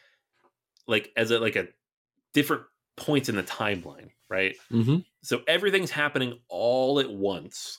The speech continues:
Speaker 1: on this giant map, but if you follow it sequentially, like, you trace your finger,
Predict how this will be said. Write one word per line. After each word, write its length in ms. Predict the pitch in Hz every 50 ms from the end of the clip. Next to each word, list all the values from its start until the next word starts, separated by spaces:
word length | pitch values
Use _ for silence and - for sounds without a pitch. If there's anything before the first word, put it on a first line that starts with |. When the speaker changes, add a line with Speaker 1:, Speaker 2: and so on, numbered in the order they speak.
| _ _ -
Speaker 1:
on 140 | 101 95
this 160 | 98 98 92 -
giant 360 | - 101 95 98 95 - 98
map, 400 | 104 110 104 90 80 87 92 - - -
but 120 | 117 104
if 60 | 101
you 120 | 110 110 101
follow 600 | - - - - 135 139 156 170 165 143 104 95
it 160 | 90 - -
sequentially, 680 | - - - 110 - - 143 139 139 - 98 87 87 87
like, 180 | 90 87 -
you 60 | 98
trace 280 | 87 - - 104 101 -
your 100 | 107 95
finger, 440 | - - 92 98 107 135 156 160